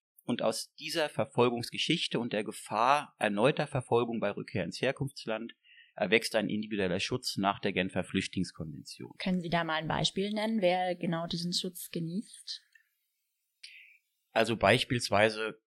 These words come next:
Speaker 1: könnte diesen Schutz genießen ein syrischer Staatsbürger, der sehr konkret in Syrien Oppositionsarbeit geleistet hat und der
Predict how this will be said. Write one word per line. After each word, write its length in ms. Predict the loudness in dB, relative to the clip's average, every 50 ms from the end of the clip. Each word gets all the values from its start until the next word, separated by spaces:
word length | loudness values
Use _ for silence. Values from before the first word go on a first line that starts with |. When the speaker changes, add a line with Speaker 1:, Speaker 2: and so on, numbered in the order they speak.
| _ -2
Speaker 1:
könnte 360 | 4 6 6 6 6 4 2
diesen 220 | -2 -4 -4 -2 -2
Schutz 280 | -2 -2 -2 -2 -2
genießen 680 | -2 0 0 0 0 -2 -2 -2 -2 -2 -2 0 -2 -2
ein 380 | 0 0 0 0 0 -2 -4 -6
syrischer 480 | -4 0 0 2 2 0 0 -2 -2
Staatsbürger, 840 | -2 0 2 4 4 4 2 0 -4 -6 0 2 2 4 4 2 2
der 500 | 2 2 2 2 4 4 4 2 0 -2
sehr 320 | -6 -8 -2 2 2 2 2
konkret 720 | 0 -4 -4 -4 -4 -6 -6 -2 0 0 0 0 -2 -4
in 160 | -6 -6 -6
Syrien 720 | -4 -4 -4 -2 -2 0 2 2 2 0 -2 -6 -8 -12 -8
Oppositionsarbeit 1040 | -6 -2 0 0 0 0 -2 -6 -2 0 2 2 2 2 2 2 2 2 0 -4 -4
geleistet 580 | -6 -4 0 2 2 2 2 0 -8 -12 -8 -2
hat 320 | -2 -2 -2 -4 -10 -20 _ _ _ _ -20 -20 _ _ _ _
und 420 | 2 2 2 2 2 -4 -6 -2
der 380 | 0 4 6 6 6 4 4